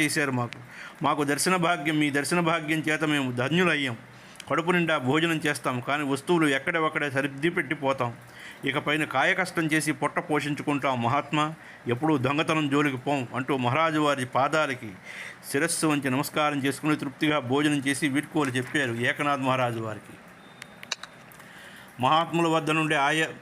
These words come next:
మహాత్ముల వద్ద నుండి ఆయుధాలే దయ, క్షమ, సహనం, శాంతి, ప్రేమ. ఎంతటి దుర్-, దుర్మార్గులనైనా పరమాత్మ కృపతో మార్పు చెందేలాగా సంకల్పిస్తారు. భగవత్ కృపకి మించినటువంటి ఆయుధం ఎక్కడ ఉంది? ఇటువంటి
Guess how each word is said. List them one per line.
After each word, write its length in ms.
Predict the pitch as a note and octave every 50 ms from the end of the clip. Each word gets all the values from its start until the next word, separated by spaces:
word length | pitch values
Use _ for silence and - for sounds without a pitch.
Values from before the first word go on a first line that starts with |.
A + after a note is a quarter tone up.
| - -
మహాత్ముల 500 | A#2+ A#2+ C3+ D#3+ E3 E3 E3 E3 E3 D#3+
వద్ద 180 | D#3+ D#3+ D#3 D#3
నుండి 260 | D#3 D#3 D#3 D3+ C#3+
ఆయుధాలే 520 | B2+ C3 D3+ D#3+ D#3 D#3 D#3 D#3+ E3 F3
దయ, 420 | D#3+ B2 B2 B2+ C3+ D3 D#3+ F3+ G3+ G3+ - -
క్షమ, 440 | - D3+ C#3 C#3 D3+ E3 F#3 G3 F#3 -
సహనం, 460 | - C#3+ C3+ C3 D3+ D#3 E3+ F3+ F3 - -
శాంతి, 440 | C3+ C#3 D3 D3+ D3 - E3+ F3 F3
ప్రేమ. 400 | F3 - C3+ C#3 C3+ B2+ A#2+ A2 - - - - - - - - - -
ఎంతటి 420 | A#2+ C3 D3+ D3+ D#3+ E3 D#3 E3
దుర్-, 460 | D3 B2+ B2+ D3 C#3+ C#3 - - B2 A#2
దుర్మార్గులనైనా 920 | C3 C3+ C#3 D#3+ E3+ F3+ F3+ E3+ D#3 E3 E3 E3 E3 D#3 D#3 D#3 D#3 D3
పరమాత్మ 640 | C#3 - C#3+ C3+ D3 D#3+ E3 E3 E3+ E3 D#3+ D#3
కృపతో 480 | C#3 - C#3+ C#3+ D3 D3+ D3+ E3+ D#3+ D3+
మార్పు 460 | C#3 C3 B2+ C#3 D#3+ F3 E3 - F3+ E3 E3
చెందేలాగా 600 | D#3+ D#3 D3+ D3 D#3 D3+ C#3+ C#3+ C#3+ C#3 C3+ B2+
సంకల్పిస్తారు. 880 | B2 - C3 C#3+ C3+ - D#3 D3+ C3 - C#3+ - - - B2+ A2+ A2 A2 - - - - - - - - A2
భగవత్ 460 | C3+ C3 C3 C3+ D#3+ E3+ E3 - -
కృపకి 320 | E3+ E3 D#3+ E3 D#3+ E3
మించినటువంటి 600 | D#3+ D#3 D#3+ D3+ E3 D#3 D3+ C#3 D3+ D3+ C#3+ C3
ఆయుధం 340 | B2+ C3 D3 E3 D#3+ D#3+ D3
ఎక్కడ 340 | C3 B2+ B2+ B2+ - D#3+ D#3
ఉంది? 240 | C#3+ B2+ A2 G2+ G2+ A#2 - - - - - - - - - A#2+
ఇటువంటి 640 | B2+ B2+ D3 C#3+ C#3+ C#3 C3+ C#3+ C3 C3 C3 B2+